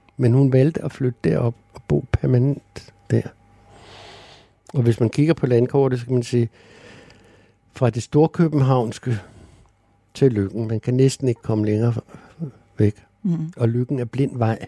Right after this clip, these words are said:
Speaker 1: forstået som, man kører kun derop. Det var noget andet, hvis det var Vejle eller Kolding nede i trekantområdet, ikke? Der kører man,
Speaker 2: <laughs>
Speaker 1: der kører man måske i anden anledning
Speaker 2: Ja.
Speaker 1: forbi, ikke? Det
Speaker 2: Det
Speaker 1: gør
Speaker 2: er
Speaker 1: man ikke til Løkken.
Speaker 2: Nej,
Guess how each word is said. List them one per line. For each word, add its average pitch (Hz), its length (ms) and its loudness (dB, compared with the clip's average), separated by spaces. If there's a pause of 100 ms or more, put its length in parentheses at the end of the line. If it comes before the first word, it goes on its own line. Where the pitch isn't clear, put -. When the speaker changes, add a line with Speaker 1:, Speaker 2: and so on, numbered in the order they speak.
(120)
Speaker 1:
forstået 123 500 -2
som, 117 180 2 (420)
man 117 120 0
kører 120 220 2
kun 139 220 0
derop. 110 320 0 (220)
Det 120 60 2
var 117 60 6
noget 110 140 6
andet, 131 200 4 (320)
hvis 120 140 -2
det 123 140 0
var 107 120 0 (340)
Vejle 117 380 2
eller 123 140 4
Kolding 120 420 -2
nede 123 120 4
i 123 40 2
trekantområdet, 113 800 2
ikke? 135 140 -2
Der 135 60 -2
kører - 220 2
man, 127 240 2 (140)
Speaker 2:
<laughs> - 200 -20
Speaker 1:
der 139 80 4
kører 151 200 4
man 139 180 4
måske 139 260 4
i 139 60 6
anden 135 280 4
anledning 143 360 4
Speaker 2:
Ja. 139 60 4
Speaker 1:
forbi, 147 400 0
ikke? 165 220 0 (260)
Det - 120 -12
Speaker 2:
Det 170 140 4
Speaker 1:
gør 185 100 6
Speaker 2:
er 190 60 4
Speaker 1:
man 190 100 6
ikke 190 160 4
til 185 140 0
Løkken. 190 320 4 (140)
Speaker 2:
Nej, 175 140 -4